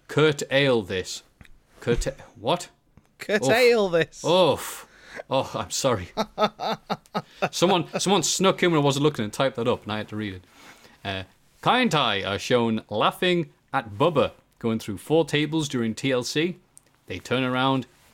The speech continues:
Speaker 1: and the Dudleys are watching them, watching themselves go through four tables during T L C. "No table, no table," they yell, like nineteen sixties representations of Japanese people. So that nicely sets up a match now, with,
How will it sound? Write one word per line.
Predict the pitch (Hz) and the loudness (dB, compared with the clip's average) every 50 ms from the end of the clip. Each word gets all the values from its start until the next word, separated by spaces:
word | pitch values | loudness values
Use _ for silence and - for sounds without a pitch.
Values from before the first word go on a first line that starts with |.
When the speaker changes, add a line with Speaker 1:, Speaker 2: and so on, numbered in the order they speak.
| _ | _
Speaker 1:
and | - 98 90 87 80 | -12 -12 -10 -10 -10
the | 90 | -10
Dudleys | 90 - 104 101 92 110 107 95 | -8 -8 -8 -6 -6 -6 -6 -4
are | 110 95 | -4 -4
watching | 82 98 110 - - - 110 101 90 | -4 -4 -4 -4 -4 -6 -6 -4 0
them, | 110 151 180 147 101 85 - _ _ _ _ _ _ _ - | 0 2 2 2 0 -4 -8 _ _ _ _ _ _ _ -6
watching | 117 107 - - 107 | -6 -6 -6 -6 -8
themselves | 95 90 - - 95 87 85 - | -8 -6 -6 -4 -4 -6 -6 -8
go | - 95 87 | -10 -10 -10
through | - 101 90 | -10 -12 -10
four | - 95 92 | -10 -10 -8
tables | - - 92 90 98 92 87 | -4 -4 -4 -4 -4 -8 -10
during | 104 92 90 | -10 -10 -10
T | 85 - 101 | -10 -10 -10
L | 92 95 | -10 -8
C. | - - 98 90 80 - _ _ - - - - - | -8 -8 -8 -8 -8 -12 _ _ -18 -16 -16 -8 -2
"No | - 185 240 240 | 2 4 4 4
table, | 214 147 240 233 233 196 214 202 175 147 - - _ - | 4 4 4 2 2 4 2 2 2 2 -2 -6 _ -2
no | 156 190 226 247 240 240 | 0 4 4 4 4 4
table," | 226 - 233 240 240 226 202 190 165 135 - - - - | 4 4 4 4 4 4 2 2 2 2 0 -4 -10 -6
they | 110 117 139 160 | -2 0 2 4
yell, | 151 143 147 147 143 127 110 98 - - _ _ | 4 4 4 4 4 2 0 -2 -4 -10 _ _
like | - 120 131 123 117 - | -2 0 0 0 -2 -4
nineteen | 101 110 135 160 170 139 - 143 143 131 | -2 -2 0 0 0 0 0 0 0 0
sixties | - - 156 147 - 147 135 113 110 | -2 -2 -4 -2 0 -2 -2 0 -2
representations | 127 147 127 139 139 117 117 127 143 139 139 127 117 110 98 | -4 -4 -2 -4 -4 -2 -2 -2 -2 0 -2 -2 -2 -2 -2
of | 104 98 87 | -4 -6 -4
Japanese | - 131 127 - - 123 123 123 113 - | -2 -2 -2 -2 -2 -4 -4 -4 -4 -6
people. | - - 107 - - 104 92 87 - - _ _ | -6 -6 -6 -6 -6 -6 -6 -6 -8 -12 _ _
So | - - 214 196 | -4 0 0 2
that | 180 226 254 - - | 4 2 2 2 0
nicely | 190 185 185 180 - 175 | 0 0 0 -2 -4 -4
sets | - 143 131 - - | -2 -2 -2 -2 -4
up | 147 - | -8 -8
a | - | -6
match | 113 107 104 110 - - | -4 -2 -4 -4 -4 -6
now, | 175 196 202 117 90 87 - _ _ _ _ _ _ _ _ _ | -4 -4 -4 -4 -4 -6 -12 _ _ _ _ _ _ _ _ _
with, | - 104 104 98 95 | -2 0 0 0 -2